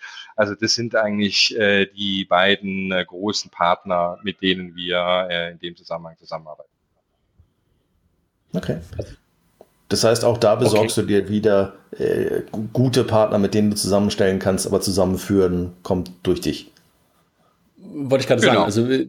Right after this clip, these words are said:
Speaker 3: das ist eine kle-, kleine Herausforderung wahrscheinlich auch noch, ne? Dass du dann irgendwie Karte von der einen Seite und Konto von der anderen Seite hast und dass sich das Ganze smooth für, für deine Nutzer anfühlt, ne?
Speaker 1: Also ich, ich, ich werd nicht sagen, es ist einfach. <laughs> Das wäre gelogen, ja.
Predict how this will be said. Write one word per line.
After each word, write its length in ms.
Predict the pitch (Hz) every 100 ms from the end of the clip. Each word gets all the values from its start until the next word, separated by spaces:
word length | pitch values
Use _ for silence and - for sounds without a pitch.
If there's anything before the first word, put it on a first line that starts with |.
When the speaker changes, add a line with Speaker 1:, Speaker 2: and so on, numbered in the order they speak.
| 131 - - -
Speaker 3:
das 160 | 117 139
ist 200 | 117 -
eine 120 | 117
kle-, 200 | 120 135
kleine 240 | 131 135
Herausforderung 560 | 127 117 143 - 95 92
wahrscheinlich 320 | 92 92 92
auch 60 | 90
noch, 160 | 85
ne? 160 | 107 127
Dass 160 | - -
du 60 |
dann 160 | 98 98
irgendwie 340 | 95 101 98
Karte 320 | - 110 113
von 180 | 107 104
der 120 | 101
einen 240 | 85 113 139
Seite 460 | 123 120 131 135
und 200 | - 101
Konto 280 | - 107 107
von 180 | 107 101
der 100 | 95
anderen 220 | 101 120
Seite 280 | 117 120 120
hast 160 | 120 113
und 100 | 107
dass 160 | 107
sich 100 | 107
das 180 | 110 -
Ganze 420 | 107 110 113 110 - - -
smooth 420 | - - 123 127 127
für, 720 | - - 107 104 101 95 - -
für 200 | - -
deine 180 | 107 104
Nutzer 320 | 101 101 95
anfühlt, 440 | 87 87 - 85 -
ne? 200 | 135 - _ - - - - - _ _ _ -
Speaker 1:
Also 280 | 127 120
ich, 240 | 120 - 156
ich, 160 | 151
ich 140 | 156 -
werd 160 | -
nicht 100 | 151
sagen, 240 | - 135 143
es 120 | 131
ist 80 | 120
einfach. 420 | 117 175 214 240
<laughs> 100 | - - - - - - 170
Das 260 | 147 127
wäre 240 | 135 143 143
gelogen, 500 | 123 135 175 226 170
ja. 220 | 123